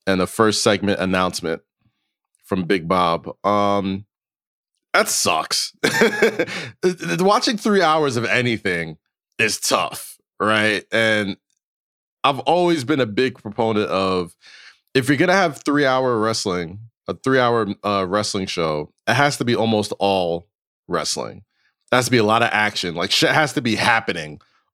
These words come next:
all the time for me to be, you know, uh,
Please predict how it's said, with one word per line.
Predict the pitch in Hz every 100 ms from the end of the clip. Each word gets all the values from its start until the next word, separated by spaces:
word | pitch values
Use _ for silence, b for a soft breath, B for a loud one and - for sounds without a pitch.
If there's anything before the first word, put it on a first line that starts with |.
| -
all | 139 143
the | 131
time | 135 123 104 90 90
for | 87 107
me | 110
to | 107
be, | 95 107 101 98 - _ _ _ _ _ _ _
you | 113 113
know, | 101 95 87 82 -
uh, | 95 95 87 80 76